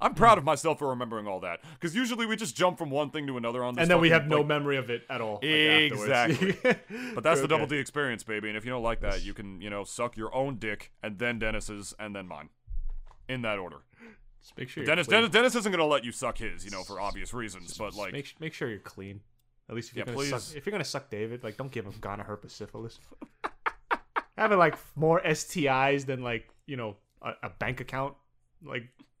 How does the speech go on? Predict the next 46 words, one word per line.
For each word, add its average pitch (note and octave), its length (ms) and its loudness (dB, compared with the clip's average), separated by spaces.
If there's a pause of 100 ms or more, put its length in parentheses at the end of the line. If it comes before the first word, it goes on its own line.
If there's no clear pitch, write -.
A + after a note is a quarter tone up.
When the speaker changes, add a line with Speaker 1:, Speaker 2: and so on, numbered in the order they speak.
Speaker 2:
you - 60 -12
know, C3+ 80 -4
it's B2 140 -6
just, - 260 -10 (560)
it's, - 380 -20 (260)
you - 80 -12
know, A2 160 -8
yeah. D3 200 -2 (760)
It's, - 160 -20 (200)
it's, - 100 -14
Speaker 1:
Oh. G#2+ 200 -2
Speaker 2:
don't, F#2 140 -4
don't F3+ 160 -2
kill C#3+ 160 2
David A2+ 340 -4 (440)
with - 160 -8
that G#2+ 240 -4
beard. A#2+ 280 -2
Speaker 1:
<laughs> G2 40 -18 (340)
It - 40 -10
reminds D#3+ 280 2
me E3 60 0
of D3+ 80 0
this C#3 120 -6
fucking C#3+ 340 -2
Randy, A#2+ 360 0
uh, G#2 360 0 (280)
at A2 120 -6
the B2 100 -6
end B2+ 140 -4
of - 80 -14
Purple B2 260 -4
Privilege, G#2 420 -8
Randy G2+ 260 -8
Fellface, G2+ 540 -6
like, G2 160 -8
you G#2 60 -12
know, G2 140 -8
'cause F#2 140 -18
he A#2+ 80 -8
was C3 120 -8
on C3+ 160 -2
this A#2 140 -8
American G#2+ 480 -6
reality F#2+ 420 -4
show F2+ 360 -10